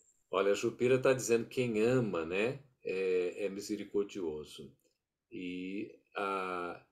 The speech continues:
Elisilândia, é isso? A Elusilândia lembra: "Indulgência com as imperfeições alheias."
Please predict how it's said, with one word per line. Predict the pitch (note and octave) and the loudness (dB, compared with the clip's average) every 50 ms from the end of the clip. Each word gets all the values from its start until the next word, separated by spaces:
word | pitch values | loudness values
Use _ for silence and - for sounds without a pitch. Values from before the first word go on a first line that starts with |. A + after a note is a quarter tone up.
| _ _ _ _ _ _ | _ _ _ _ _ _
Elisilândia, | A#2 A2+ A2 G#2+ A2+ G#2+ - - G#2 F#2+ G2 A2+ D3 F3+ E3 - G2+ | -2 0 0 0 -4 -6 -8 -6 -4 -2 0 2 2 2 2 0 0
é | F#2+ | 0
isso? | A#2 D#3+ F3+ - - - - - E2+ D#2 C#2+ - _ _ _ _ _ _ _ _ - | 0 -2 -2 -4 -6 -8 -8 -8 -8 -8 -10 -12 _ _ _ _ _ _ _ _ -4
A | G#2 | -2
Elusilândia | A2 A#2 A2+ A2 A#2 A2+ G#2 - A2 F#2+ F#2 G#2 B2 C#3 C#3+ C#3+ C#3 C3 | 0 0 0 0 -2 -2 -2 -4 -6 -4 -2 -2 0 0 0 0 0 0
lembra: | B2+ A2+ G#2+ G#2 G2 G2+ G2+ | 2 2 0 0 0 -2 -2
"Indulgência | G#2 G#2+ A2+ A2 G#2+ - A2+ A#2+ C3 B2+ C3 B2 | 0 0 0 -2 0 0 -2 -2 0 -2 -4 -4
com | B2+ B2 | -2 -4
as | A#2+ A2 A#2 | -4 -4 -4
imperfeições | A#2 - - G#2+ G#2 - A2 G2+ - - - G#2 G#2 G2+ A#2 | -4 -2 -2 -2 -2 -2 -6 -6 -6 -6 -4 -4 -4 -2 -4
alheias." | A#2+ A#2 F2+ E2 E2 E2 D#2+ E2 - D2 C#2+ D2+ - - - - - - | -6 -4 -4 -4 -4 -4 -6 -8 -8 -8 -8 -8 -8 -8 -8 -8 -10 -12